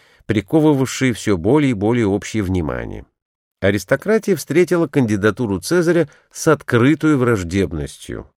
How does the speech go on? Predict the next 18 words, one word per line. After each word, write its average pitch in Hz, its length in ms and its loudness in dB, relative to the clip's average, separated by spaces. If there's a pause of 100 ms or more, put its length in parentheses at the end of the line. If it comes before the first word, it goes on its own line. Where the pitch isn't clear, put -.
но 85 200 -2
Цезарь 208 500 0
сумел 165 440 0
снова 156 480 0
вступить 139 440 -4
в - 40 -14
соглашение 101 600 -2
с - 40 -12
Помпеем, 69 680 -6 (360)
всё 131 240 2
ещё 101 260 -2
бесспорно 98 580 -2
самым 92 420 0
знаменитым 117 840 2
и 104 160 -2
влиятельным 92 720 0
человеком 107 640 -2
Рима, 80 340 -4